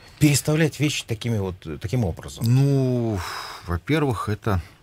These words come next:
Speaker 2: я бы сказал, что всё-таки недостаток журналистского образования. Когда,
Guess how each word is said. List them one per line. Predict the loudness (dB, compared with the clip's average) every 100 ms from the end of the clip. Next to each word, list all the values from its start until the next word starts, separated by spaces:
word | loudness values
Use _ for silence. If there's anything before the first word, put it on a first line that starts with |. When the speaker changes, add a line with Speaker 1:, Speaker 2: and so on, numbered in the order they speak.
| _ _ _ -20 -20 _ _ _ -8
Speaker 2:
я | -2 0
бы | -2
сказал, | 0 -2
что | 0 -6
всё-таки | -6 -2 0
недостаток | 2 0 -2 -2 0
журналистского | 0 2 0 -2 -4 -8
образования. | -6 -8 -12 -14 _ _ _ _ _ _ _ _ _ _ _ _ _ -20 -20 -20 -12
Когда, | -4 -2 4 6 6 4 2 2 0 0 -2 -4